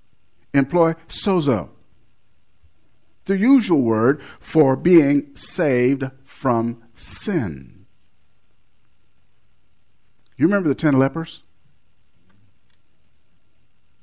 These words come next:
In Luke chapter seventeen, it provides another illuminating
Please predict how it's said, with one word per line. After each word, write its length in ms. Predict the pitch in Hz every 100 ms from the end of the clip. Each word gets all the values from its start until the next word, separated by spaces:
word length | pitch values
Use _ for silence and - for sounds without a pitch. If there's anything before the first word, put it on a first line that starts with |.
| - -
In 80 | 113
Luke 180 | 143 143
chapter 300 | 143 127 113
seventeen, 640 | - 107 107 110 110 151 - - - - - - - - - - - - - - - - - - - -
it 80 | -
provides 380 | 110 127 113
another 280 | 110 117 107
illuminating 640 | 98 117 107 101 95 90